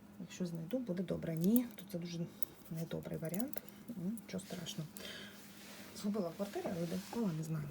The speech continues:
Так. Пров'язуємо з вами лицьову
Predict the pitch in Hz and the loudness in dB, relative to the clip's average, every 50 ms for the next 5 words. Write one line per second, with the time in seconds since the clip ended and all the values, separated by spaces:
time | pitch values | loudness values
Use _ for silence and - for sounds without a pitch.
0 | 143 - - - - - - - - 160 - - - - - - - - - - | -4 -6 -8 -8 -8 -10 -10 -8 -6 -6 -6 -6 -10 -12 -12 -14 -16 -16 -18 -18
1 | - - - - - - - - - - - - - - 196 196 185 196 214 208 | -18 -16 -16 -14 -12 -12 -12 -10 -12 -12 -12 -6 2 6 6 8 10 10 10 10
2 | 190 160 160 165 160 160 160 156 160 160 175 170 160 160 160 160 165 185 233 294 | 8 8 6 2 0 0 0 0 0 0 2 2 2 2 2 4 6 6 6 6
3 | 311 - - - - 175 170 156 147 147 147 147 160 156 151 151 165 190 247 | 4 0 -4 -4 0 0 0 0 0 -4 -4 -4 -4 -4 -2 0 0 0 0